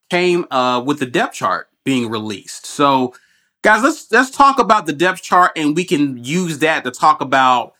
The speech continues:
strengths on weaknesses regarding both teams. So, let's look at the offensive side first.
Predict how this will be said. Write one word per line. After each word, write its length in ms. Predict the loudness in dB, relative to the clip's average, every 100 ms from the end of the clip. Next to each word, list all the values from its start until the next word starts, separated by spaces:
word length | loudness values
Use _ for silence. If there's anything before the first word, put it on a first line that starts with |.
| _ _ _ _ _ _ _ -18
strengths 880 | -16 -12 0 2 2 -2 -6 -14 -20 _ -4
on 600 | 0 2 2 0 -4 -12 _
weaknesses 800 | -2 -2 0 -2 -2 -4 -4 -4 -12 _ _ _ -6
regarding 460 | 2 4 4 0
both 260 | -2 -2 -4
teams. 420 | -6 -6 -8 -8
So, 340 | -2 -2 -2 -8 _ -4
let's 200 | -2 0
look 120 | -2
at 60 | -2
the 120 | 2
offensive 460 | 4 4 0 -4 -6
side 360 | 0 2 2 -2
first. 500 | -4 -4 -6 -10 -20